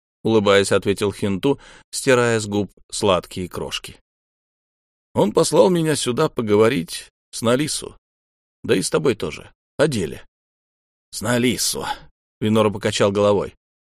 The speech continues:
"Налису мёртвый". Хинту отшатнулся. Адъютант Тану, боевой друг Хинту, был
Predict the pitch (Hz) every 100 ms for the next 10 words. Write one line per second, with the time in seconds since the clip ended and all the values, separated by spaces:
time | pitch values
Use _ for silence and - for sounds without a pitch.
0 | _ _ _ _ 87 82 107 110 120 120
1 | 117 - 98 - - _ _ _ _ _
2 | _ _ _ _ _ _ 120 104 110 120
3 | - 110 123 113 117 92 - - - -
4 | - _ _ _ 151 135 80 107 110 -
5 | 104 98 117 87 - - - - 80 214
6 | 185 101 107 - 98 104 135 110 73 98
7 | 95